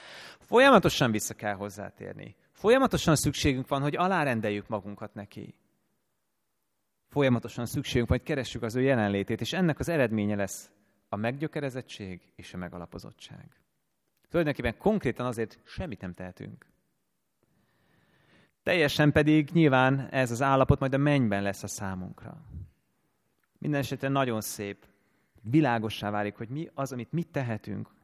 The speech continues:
a hitbeli fejlődésünkért és az életünkért. Befejezésül. Nem tudom, hogy mi áll most előtted, lehet, hogy, ö, attól, hogy most egy új tanév indul, semmi nem változik az életedben, munkahelyen vagy,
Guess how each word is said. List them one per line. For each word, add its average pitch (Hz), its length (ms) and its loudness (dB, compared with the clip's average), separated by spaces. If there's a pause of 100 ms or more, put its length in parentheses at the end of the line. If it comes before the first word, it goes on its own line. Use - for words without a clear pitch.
a - 120 -12
hitbeli 139 440 -4
fejlődésünkért 101 960 -6
és - 140 -14
az 95 100 -16
életünkért. 101 880 -14 (2000)
Befejezésül. 107 920 -2 (1040)
Nem 123 120 -6
tudom, 113 220 -4
hogy 113 100 -2
mi 131 120 0
áll 110 180 4
most 104 220 -6
előtted, 117 600 -2 (920)
lehet, 101 280 -4
hogy, 101 220 -4
ö, 98 180 0 (200)
attól, 101 280 -8
hogy 98 100 -6
most 95 160 -12
egy 101 100 -8
új 98 80 -4
tanév 98 260 -6
indul, 110 400 0
semmi 104 420 -4
nem 98 140 0
változik 95 360 -2
az 90 100 -6
életedben, 104 480 -2
munkahelyen 101 560 0
vagy, 110 300 4